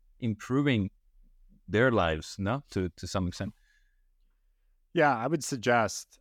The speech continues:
Speaker 2: uh, for folks who are interested in kinda,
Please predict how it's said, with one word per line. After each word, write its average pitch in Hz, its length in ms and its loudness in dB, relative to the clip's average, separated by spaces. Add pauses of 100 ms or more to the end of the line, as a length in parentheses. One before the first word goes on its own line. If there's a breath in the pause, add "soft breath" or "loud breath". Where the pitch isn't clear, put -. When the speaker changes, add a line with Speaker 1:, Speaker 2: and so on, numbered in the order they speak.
(120)
Speaker 2:
uh, 98 500 2
for - 140 -8
folks - 340 2
who 117 60 0
are 98 100 2
interested 98 520 -2
in 87 360 -4 (500)
kinda, 85 380 -2